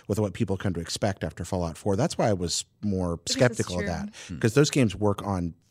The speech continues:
Speaker 1: very, very different principles, but they, you know, the shooting just feels completely different, and I think it'd be kinda hard to go back to.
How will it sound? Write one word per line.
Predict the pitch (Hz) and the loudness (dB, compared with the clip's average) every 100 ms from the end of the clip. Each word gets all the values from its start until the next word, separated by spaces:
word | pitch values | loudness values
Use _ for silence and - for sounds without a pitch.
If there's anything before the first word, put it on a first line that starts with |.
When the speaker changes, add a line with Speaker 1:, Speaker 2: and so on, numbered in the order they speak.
| - - | -4 2
Speaker 1:
very, | 196 135 101 | 6 6 4
very | 90 120 117 | 2 2 4
different | 101 - 92 | 2 0 -4
principles, | - 147 - 104 95 | 2 2 4 0 0
but | - 110 | 0 4
they, | 107 98 - - - | 4 4 -2 -16 -2
you | - | 4
know, | 120 | 6
the | 101 | 6
shooting | - 165 151 110 | 4 6 6 6
just | 107 - | 4 2
feels | 110 92 | -2 -2
completely | - 101 - - 160 170 147 107 | -4 -4 -6 0 4 4 4 0
different, | 107 110 95 87 | 0 0 0 -2
and | 104 | -2
I | |
think | 104 180 | 0 -2
it'd | 208 | -2
be | |
kinda | - 151 | -2 -2
hard | 117 107 | 0 -2
to | 101 | -2
go | 87 - | -4 -4
back | 78 82 - | -8 -8 -10
to. | - - | -10 -10